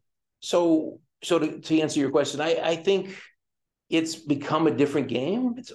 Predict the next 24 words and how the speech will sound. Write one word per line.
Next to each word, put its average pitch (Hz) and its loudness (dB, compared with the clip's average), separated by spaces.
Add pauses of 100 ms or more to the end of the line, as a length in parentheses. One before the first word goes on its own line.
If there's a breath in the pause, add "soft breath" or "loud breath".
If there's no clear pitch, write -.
(300)
massive 151 -4
amounts 139 -2
of 127 -4
capital. 143 2
There's - -4
massive 135 -2
amounts 120 0
of, - -8 (680)
of, 107 0
of 120 -2 (100)
number 143 2
of 139 2
firms. 135 -2
It's - -8
become 127 -2
a 120 0
mature 131 2
industry. 143 0 (760)
And 120 2
there's 117 2
a 120 4
lot 110 2
of 127 0
asset 123 0